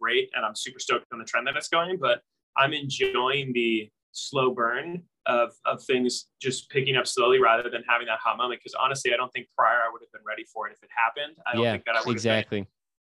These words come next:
Speaker 1: Yeah, I wouldn't have been as strong in my bones and my roots and being like, "Yeah, that's, that's awesome. That's great. But here's the thing that I'm doing, and here's the thing I'm sticking with." 'Cause I think that I totally would have fallen down the same rat hole of being like, "Let's recreate it. Let's, let's, uh, let's pick up on it. Let's go do this, this, this, and this, and this,"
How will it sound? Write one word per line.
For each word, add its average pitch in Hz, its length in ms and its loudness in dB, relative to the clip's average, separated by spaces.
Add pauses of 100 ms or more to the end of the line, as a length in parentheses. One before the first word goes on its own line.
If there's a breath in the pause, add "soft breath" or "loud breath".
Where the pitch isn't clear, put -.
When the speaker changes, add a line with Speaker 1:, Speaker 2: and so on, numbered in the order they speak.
(160)
Speaker 1:
Yeah, 139 260 4
I 139 120 2
wouldn't 156 200 -4
have 151 80 -10
been 147 120 -8
as 135 140 -8
strong 135 280 0
in 127 60 -4
my 123 160 2
bones 127 300 -2
and 123 80 -6
my 120 120 0
roots 127 300 0
and 123 80 -8
being 120 140 -2
like, 117 180 -4
"Yeah, 170 120 4
that's, - 300 -8 (280)
that's 131 140 -6
awesome. 135 300 2
That's 131 160 -4
great. 131 200 -2
But 127 100 -4
here's 127 220 -2
the - 60 -14
thing 120 180 -2
that 113 100 0
I'm 113 120 -2
doing, 117 300 -2
and 113 100 -12
here's 117 180 -12
the 110 120 -14
thing 110 320 -6
I'm 110 120 0
sticking 139 340 0
with." 175 240 -2
'Cause 127 100 -6
I 131 60 -2
think 131 160 -4
that 123 140 2
I 127 240 6
totally 123 340 -4
would 117 100 -4
have 117 100 -14
fallen 117 240 -2
down 113 160 -2
the 110 80 -18
same 113 240 -6
rat 110 260 2
hole 110 100 -12
of 107 80 -14
being 113 120 -10
like, 107 160 -8
"Let's - 220 -4
recreate 117 400 0
it. - 160 -4 (300)
Let's, 135 340 0
let's, 135 260 -2
uh, 135 420 4
let's 135 260 0
pick 139 200 -6
up 127 160 2
on 113 140 2
it. 104 120 -4
Let's 120 160 -6
go 131 120 2
do 123 180 -2
this, 123 200 0
this, 123 180 -2
this, 123 180 -6
and 117 80 -4
this, 117 160 -8
and 117 80 -2
this," 123 380 2